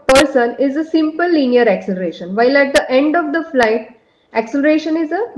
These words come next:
deceleration. Every time the vehicle gets the turns, the acceleration is faced is we call it as a centrifugal acceleration.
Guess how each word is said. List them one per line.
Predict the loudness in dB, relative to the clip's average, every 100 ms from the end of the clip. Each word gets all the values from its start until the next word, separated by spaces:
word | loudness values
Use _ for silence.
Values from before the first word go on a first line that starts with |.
| -2
deceleration. | 0 2 2 2 -2 -6 -14 -16 _ _ _ _
Every | 4 4 4 0 2
time | 4 4 2
the | 2
vehicle | 2 2 0 -2 -4 -8 -20 -10
gets | 0 0 2
the | 0 0 2
turns, | 4 4 0 -4 -18 _ _
the | -4 -2
acceleration | -4 -2 -2 0 0
is | -2 -4
faced | -2 0 0 -2
is | -6 -6 -6
we | -6 0
call | 2
it | 2 2
as | 0 0
a | -4
centrifugal | 0 2 2 0 -2 0 0 2 4
acceleration. | 2 0 -8 -8 -10 -12 -18